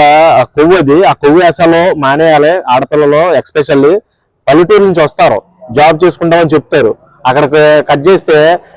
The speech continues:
ఏ, వీళ్ళు చేసే పనులన్నీ కూడా వేరే జాబ్ మాట వీళ్ళు చేసేది. వీళ్ళు చేసేది తల్లిదండ్రులు మోసం చేసి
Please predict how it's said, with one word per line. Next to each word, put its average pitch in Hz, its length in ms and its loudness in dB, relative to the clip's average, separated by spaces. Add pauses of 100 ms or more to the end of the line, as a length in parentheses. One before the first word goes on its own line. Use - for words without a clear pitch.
(120)
ఏ, 143 40 0
వీళ్ళు 160 440 2
చేసే 180 200 0
పనులన్నీ 170 420 0
కూడా 160 180 0
వేరే 170 300 2
జాబ్ 160 260 0
మాట 143 180 -2
వీళ్ళు 131 160 -2
చేసేది. 143 360 -4 (440)
వీళ్ళు 135 220 0
చేసేది 165 400 0
తల్లిదండ్రులు 160 600 -2
మోసం 147 460 -2
చేసి 151 440 0